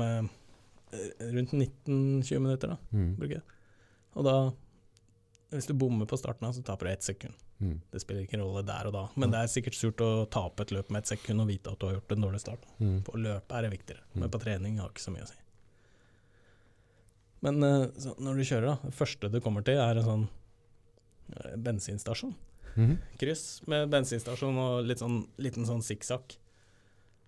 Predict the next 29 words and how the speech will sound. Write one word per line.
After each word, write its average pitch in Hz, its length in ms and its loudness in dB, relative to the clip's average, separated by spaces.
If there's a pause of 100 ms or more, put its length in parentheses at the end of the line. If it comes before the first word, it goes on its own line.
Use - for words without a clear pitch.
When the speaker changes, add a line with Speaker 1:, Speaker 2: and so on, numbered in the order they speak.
(120)
Speaker 1:
med 113 300 2
lite 117 240 0
hopp. - 300 0 (720)
Du 139 100 -2
hopper - 280 -6
kanskje 117 340 -4 (540)
to-tre 123 500 -4
centimeter 110 500 -4
opp - 240 -6
i 113 40 0
lufta, 120 420 -4 (260)
ikke 120 140 -2
sant? 131 100 -4
Du 123 60 -2
merker 104 440 0
at 104 80 -2
du - 80 -8
er 101 140 -2
i 101 80 -2
lufta. - 320 -6
Speaker 2:
Hvilken 101 220 4
hastighet 98 300 4
har 92 100 4
du 90 60 2
da? 95 100 0 (240)
Speaker 1:
Det - 160 -20
er - 60 -16
to 113 180 -8
hundre 95 160 -2